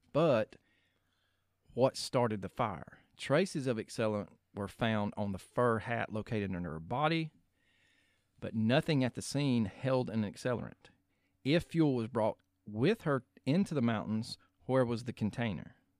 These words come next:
Was there a significance to the two water bottles that were found at the scene?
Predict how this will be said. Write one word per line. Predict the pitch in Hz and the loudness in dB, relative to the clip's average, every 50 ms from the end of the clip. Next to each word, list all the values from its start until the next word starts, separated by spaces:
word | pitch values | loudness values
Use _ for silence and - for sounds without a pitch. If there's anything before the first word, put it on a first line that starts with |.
| _ _ _ - | _ _ _ -10
Was | 104 107 117 120 127 131 120 120 | -6 -2 0 2 2 2 0 0
there | 120 123 127 123 120 120 120 - - | -2 0 2 2 2 2 2 0 -2
a | 113 107 104 | -4 -4 -4
significance | - - 120 107 107 113 117 - - 113 120 110 - - - - | -4 -6 -4 0 0 0 0 0 -2 -4 -4 -4 -4 -6 -10 -8
to | - 123 113 | -4 -4 -2
the | 107 110 - | -2 -2 -6
two | - - - 143 135 | -4 -2 0 2 2
water | 120 107 117 135 160 147 | 2 4 2 2 2 0
bottles | 107 107 104 98 98 95 92 95 | -2 -4 -4 -4 -6 -8 -8 -6
that | - 95 - | -6 -6 -6
were | 92 90 | -6 -8
found | - - 92 92 87 85 | -6 -6 -6 -4 -6 -6
at | 85 - | -8 -12
the | - - | -14 -12
scene? | - - 50 - - - | -10 -10 -10 -10 -12 -16